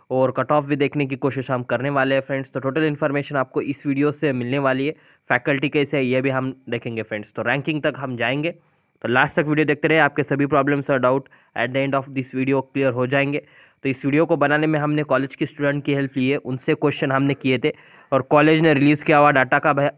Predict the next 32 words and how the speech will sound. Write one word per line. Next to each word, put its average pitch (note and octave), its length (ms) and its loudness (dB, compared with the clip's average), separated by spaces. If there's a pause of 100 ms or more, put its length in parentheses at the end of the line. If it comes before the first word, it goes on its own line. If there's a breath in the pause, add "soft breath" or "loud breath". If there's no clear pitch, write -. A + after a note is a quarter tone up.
हमने C#3 280 0
इसमें C#3 240 -4
यूज़ C3+ 220 -2
किया B2+ 180 0
है D3 120 -2 (120)
और C3 180 2
इंटरनेट C#3 580 2
रिसर्च B2+ 360 -2
का B2+ 140 -2
भी B2 120 -4
हमने A2+ 240 -8
इसमें A#2 240 -10
यूज़ G2+ 160 -12
किया G#2 140 -4
है G2+ 40 -4
फ्रेंड्स। - 260 -10
तो A#2 80 -2
तीनों D#3 280 2
चीज़ों C#3+ 260 -2
को D3 120 -2
ध्यान B2+ 220 -4
में C3+ 140 0
रख B2+ 160 -2
के C#3 100 0
मैं C3 220 0
आपके A#2+ 240 0
सामने B2+ 300 -2
ये A#2+ 60 -2
वीडियो A#2 240 -4
ला A2 160 0
रहा B2+ 100 2
हूँ, D#3 80 -2